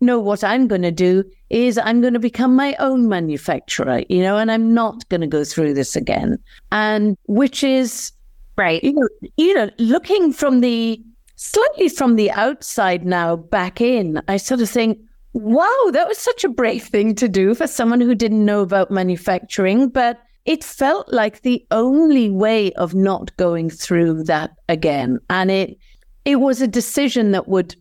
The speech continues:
Speaker 1: pay dividends over and over and over again, you know, sort of in the, the years that followed, because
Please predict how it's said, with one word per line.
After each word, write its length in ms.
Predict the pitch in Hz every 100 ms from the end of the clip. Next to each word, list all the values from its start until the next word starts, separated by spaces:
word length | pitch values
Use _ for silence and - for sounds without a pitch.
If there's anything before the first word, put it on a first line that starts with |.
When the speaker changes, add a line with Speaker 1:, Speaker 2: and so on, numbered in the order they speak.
| _
Speaker 1:
pay 420 | - 208 233 226
dividends 680 | 196 190 180 185 180 160 156 - -
over 400 | 226 233 202 185
and 100 | 165
over 320 | 170 165 156
and 100 | 151
over 300 | 147 160 151
again, 580 | 143 156 143 139 131 123 -
you 140 | 180
know, 200 | 160 147
sort 280 | 139 - 165
of 100 | 160
in 140 | 160
the, 300 | 156 156 151 - _ -
the 120 | 208
years 360 | 202 190 175
that 160 | 180 151
followed, 580 | - 202 190 156 143 -
because 540 | 196 185 208 208 196